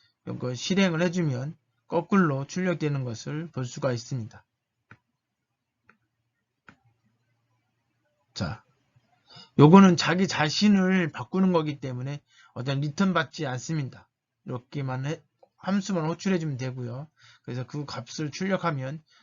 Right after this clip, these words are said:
거꾸로 출력이 되고 또 한 번 해주니까 그러면 어떻게 되겠어요? 원래 상태로 바뀌겠죠.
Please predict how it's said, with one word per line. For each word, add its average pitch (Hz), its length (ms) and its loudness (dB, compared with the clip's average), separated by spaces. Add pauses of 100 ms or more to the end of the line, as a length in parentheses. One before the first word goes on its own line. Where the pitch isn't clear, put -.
거꾸로 175 560 -2
출력이 185 300 -4
되고 123 260 -8
또 220 160 0
한 233 140 4
번 202 140 2
해주니까 147 600 -6
그러면 156 320 -4
어떻게 147 240 -2
되겠어요? 143 400 -6 (340)
원래 151 440 -2
상태로 156 400 -4
바뀌겠죠. 127 720 -8